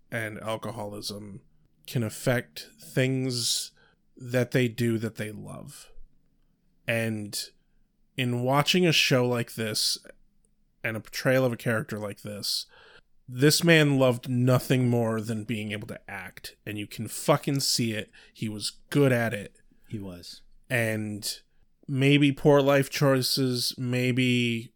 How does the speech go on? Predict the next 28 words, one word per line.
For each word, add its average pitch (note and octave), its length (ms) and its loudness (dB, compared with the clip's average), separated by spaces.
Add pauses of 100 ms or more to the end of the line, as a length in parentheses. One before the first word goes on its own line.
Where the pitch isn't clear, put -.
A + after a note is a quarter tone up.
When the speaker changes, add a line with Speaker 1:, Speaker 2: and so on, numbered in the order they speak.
(260)
Speaker 1:
just - 280 -2
bad B2+ 320 2
situation. A#2 920 -2 (600)
The B2 80 0
man A#2+ 300 2
went A#2+ 180 -2
down B2 200 2
a A2 120 -2
rough A#2+ 360 -2
road A#2 240 0
and G#2+ 120 -6
it - 200 -18
beat F#2+ 200 -14
him. D2 260 -20 (340)
And G#2+ 200 -4
that - 340 -2
just - 580 -4
sucks. - 1120 -6 (500)
Speaker 2:
I A#2+ 140 -6
blame C3+ 240 0
Hollywood. C#3+ 520 -2 (500)
That A#2+ 140 -8
place C#3 240 -4
will D3+ 80 -6
fuck D3+ 260 -6
up D3+ 140 -4
anybody. A2+ 540 -4 (560)
Speaker 1:
And A#2 580 -2